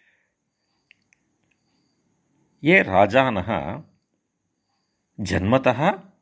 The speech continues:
शुद्धाः तेषाम्, आफलोदयकर्मणाम्, आफलोदय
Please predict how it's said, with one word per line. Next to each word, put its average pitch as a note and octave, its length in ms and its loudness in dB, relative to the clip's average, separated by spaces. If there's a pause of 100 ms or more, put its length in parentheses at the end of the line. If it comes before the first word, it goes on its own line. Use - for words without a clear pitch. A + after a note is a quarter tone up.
(400)
शुद्धाः F#2+ 840 0 (280)
तेषाम्, F2 600 -4 (1300)
आफलोदयकर्मणाम्, F#2+ 1600 0 (1800)
आफलोदय G#2 840 2